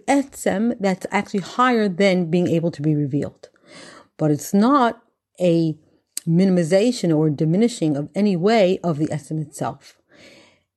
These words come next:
And that's why what we see is it's actually, in a sense, it's getting greater. The moon is getting closer and closer to the essence. And that's why the numbers of the month actually go higher and higher, showing us that there is something more happening every single day.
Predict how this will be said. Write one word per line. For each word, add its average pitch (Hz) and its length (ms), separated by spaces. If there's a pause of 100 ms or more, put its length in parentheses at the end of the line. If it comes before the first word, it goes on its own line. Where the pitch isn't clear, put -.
(360)
And 170 140
that's 196 380
why 277 140
what 196 140
we 160 120
see 277 320
is 160 100
it's 160 160
actually, 175 240
in 170 80
a 156 40
sense, 190 280
it's 147 100
getting 160 280
greater. 156 480
The 180 80
moon 175 260
is 143 220
getting 160 240
closer 180 420
and 151 100
closer 214 460
to - 140
the 139 120
essence. 156 460
And 143 200
that's 180 340
why 262 400
the 170 100
numbers 180 560
of 165 80
the 185 80
month 262 360 (360)
actually - 300
go - 160
higher 156 340
and 156 100
higher, 151 360
showing 247 420
us 190 200
that 160 140
there 170 120
is 165 100
something 180 320
more 190 340
happening 160 480
every 147 220
single 139 320
day. - 240